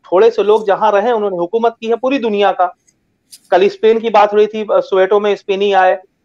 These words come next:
यहाँ पे अंग्रेज आए, पुर्तगाली आए, फ्रांसीसी आए, हर जगह मामले ये थोड़े से लोग गए, उन्होंने कब्जा किया,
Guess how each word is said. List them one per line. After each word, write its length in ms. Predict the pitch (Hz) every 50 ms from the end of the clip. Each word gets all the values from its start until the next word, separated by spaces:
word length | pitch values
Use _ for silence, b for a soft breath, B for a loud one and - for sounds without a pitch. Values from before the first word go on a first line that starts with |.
| - -
यहाँ 280 | 165 160 160 202 220
पे 120 | 214 226 208
अंग्रेज 400 | 208 196 190 196 202 202 185 190
आए, 260 | 185 185 196 196 190 _ _ _ _ _ _ -
पुर्तगाली 600 | 180 185 185 202 175 185 180 180 202 220 214 202
आए, 260 | 196 185 196 196 190
फ्रांसीसी 600 | 180 - 185 180 185 180 - 202 196 - 233 220
आए, 140 | 214 214 214
हर 180 | 185 202 226 240
जगह 200 | 254 254 262 254
मामले 260 | 247 240 240 240 247
ये 160 | 247 247 240
थोड़े 300 | 240 - - 208 233 233
से 100 | 233 240
लोग 200 | 226 233 233 220
गए, 80 | 247 262
उन्होंने 280 | 233 202 180 160 139 -
कब्जा 260 | 180 185 196 202 202
किया, 240 | 185 175 180 175 175